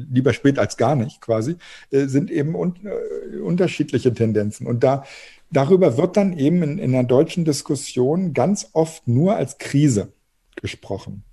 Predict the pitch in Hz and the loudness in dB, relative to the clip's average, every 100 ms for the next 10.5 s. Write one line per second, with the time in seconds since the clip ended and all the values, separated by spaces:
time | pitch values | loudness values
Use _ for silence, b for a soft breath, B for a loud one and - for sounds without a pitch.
0 | - 120 139 - 127 143 208 196 147 - | -2 2 2 0 2 2 2 -2 -6 0
1 | 170 214 131 - 117 - 107 - - 113 | 0 2 -2 -4 -8 -6 -8 -8 -12 -8
2 | 127 214 - _ - - _ _ 127 120 | -6 -8 -14 _ -20 -20 _ _ -2 0
3 | 120 123 127 - _ _ _ _ _ 143 | 2 0 -4 -10 _ _ _ _ _ -2
4 | 135 156 - - - 127 190 208 147 156 | 0 -2 -10 -18 -6 -2 -2 0 2 2
5 | 160 165 - - - 131 123 120 131 - | 2 -4 -6 -20 -6 -2 0 -2 -6 -12
6 | - 170 151 156 151 170 143 127 135 - | -16 -14 -12 -12 -10 -8 -2 -4 -2 -2
7 | 113 117 185 247 135 113 127 143 127 123 | 2 4 4 4 -2 -2 0 0 0 -2
8 | 127 214 160 123 113 - - 127 123 120 | 0 4 4 2 -2 -6 -4 -4 -2 -4
9 | 117 - 123 160 160 139 135 - 127 - | -6 -2 0 0 2 2 0 -6 -6 -4
10 | 160 202 - - | -4 -4 -10 -16